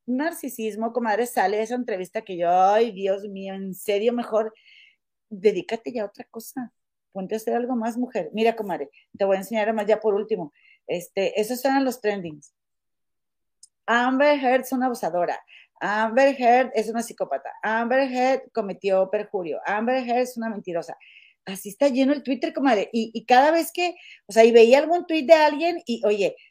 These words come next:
y, y retuiteo, y retuiteo, o sea, se, se, de-, ¿te fijas cómo se mueve en Twitter, este, la, las, o sea, cómo se cuenta, ¿no? Los retweets o, o cuando te, le pones corazoncito ahí de que te gusta.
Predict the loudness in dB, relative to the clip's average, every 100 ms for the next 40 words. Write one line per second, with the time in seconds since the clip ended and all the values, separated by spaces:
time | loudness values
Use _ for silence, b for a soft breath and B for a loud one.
0 | _ -6 -2 -2 0 2 2 0 -2 -8
1 | -4 0 2 2 2 -2 -4 -8 -4 0
2 | 2 2 0 -2 -8 -4 -2 -2 -4 -6
3 | -4 0 0 0 -2 -4 -4 -4 -2 -2
4 | -2 -2 -2 -4 -4 -6 -6 -8 -6 -4
5 | -4 -4 -4 -4 -6 -12 _ _ _ _
6 | _ -10 -2 0 2 0 2 2 4 2
7 | 0 -2 -8 -6 -6 -6 -10 -6 -4 -4
8 | -6 -6 -2 -2 -2 -6 -6 -8 -8 -6
9 | -6 -6 -6 -6 -6 -10 -4 -4 -4 -10
10 | -10 -6 -6 -8 -10 -12 -14 -20